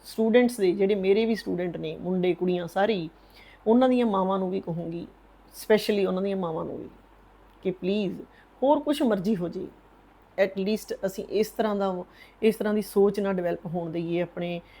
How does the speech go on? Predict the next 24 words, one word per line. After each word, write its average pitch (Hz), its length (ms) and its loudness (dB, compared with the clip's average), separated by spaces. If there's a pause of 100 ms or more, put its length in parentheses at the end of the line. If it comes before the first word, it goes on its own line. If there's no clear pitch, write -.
(180)
ਬੱਚੇ 180 340 2
ਦੇ 170 120 -2
ਅੰਦਰ, 175 200 -4
ਚਾਹੇ 190 280 0
ਉਹ 190 140 0
ਮੁੰਡਾ 170 280 -2
ਚਾਹੇ 175 220 -4
ਉਹ 175 60 -4
ਕੁੜੀ 165 280 -4
ਹੈ। - 80 -6
ਆਪਣੀਆਂ 277 320 4
ਬੇਟੀਆਂ 220 360 4
ਨੂੰ 233 80 0
ਸੇਫ 214 240 2
ਕਰਨ 214 220 0
ਦਾ 208 60 2
ਬਸ 214 140 -8
ਤੁਹਾਡੇ 220 200 4
ਕੋਲ 220 120 6
ਇੱਕ, - 260 -2
ਇੱਕ - 260 -6
ਤਰੀਕਾ 190 300 -6
ਰਹਿ 175 160 -4
ਗਿਆ, 185 140 -6